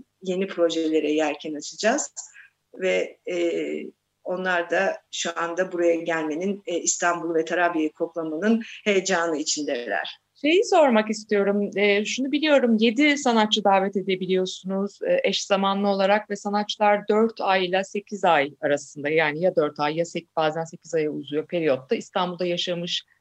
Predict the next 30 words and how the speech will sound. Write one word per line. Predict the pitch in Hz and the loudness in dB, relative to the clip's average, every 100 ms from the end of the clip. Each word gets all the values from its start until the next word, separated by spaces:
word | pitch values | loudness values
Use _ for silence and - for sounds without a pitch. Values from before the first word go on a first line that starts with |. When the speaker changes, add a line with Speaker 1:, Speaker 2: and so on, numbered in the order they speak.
| - | -12
Speaker 2:
ve | 170 | -8
çalışmış | - 180 - 202 180 | -4 -2 -4 -4 -2
oluyorlar. | 156 151 156 254 349 - - - - | 0 0 0 -2 -4 -10 -20 -18 -6
E, | 196 | -4
çok | 285 311 | -4 -2
farklı | 311 294 294 339 | 2 2 2 -2
isimler | 339 311 320 320 | -2 -4 0 0
görüyoruz. | 320 277 254 214 - - | 0 2 2 0 -4 0
Bazı | 202 247 302 | 2 2 0
isimleri | 311 - 285 277 277 226 | -4 -4 -4 -2 -2 -2
biliyoruz, | 196 247 311 294 196 214 214 | -2 0 2 2 2 0 -2
hem | 208 | -4
uluslararası, | 190 202 - 220 226 208 202 - 185 | -4 -6 -4 2 4 2 0 -2 4
e, | 175 - 151 147 143 | 4 4 2 0 -2
sanatçılar | 143 151 151 - 165 | 0 0 0 0 2
olarak | 170 147 139 131 - | 4 4 2 0 -6
tanıyorum, | 147 139 131 127 165 | -6 -4 -2 -4 -4
özellikle | 151 147 147 | -2 -2 0
görsel | 139 156 160 220 | 2 2 2 0
sanatlar | 190 135 135 - | 0 -6 -6 -8
alanında | 131 131 127 127 | -6 -6 -6 -10
şüphesiz. | - 135 135 359 - - - - - - | -12 -12 -6 -4 -4 -8 -14 -14 -16 -4
E, | 190 190 185 | 0 0 2
bazıları | 226 294 285 294 294 | 4 4 2 -2 -2
da | 370 | -4
Türkiye | 403 427 440 415 | -4 0 4 4
kökenli | 349 277 220 196 | 2 0 2 2
Almanya'da | 180 175 170 165 160 160 151 | 2 2 2 2 2 0 0
yaşayan | 156 165 151 147 | -2 0 -2 -2
sanatçılar. | 147 151 147 147 - 165 185 233 | -6 -4 -4 -6 -6 0 2 2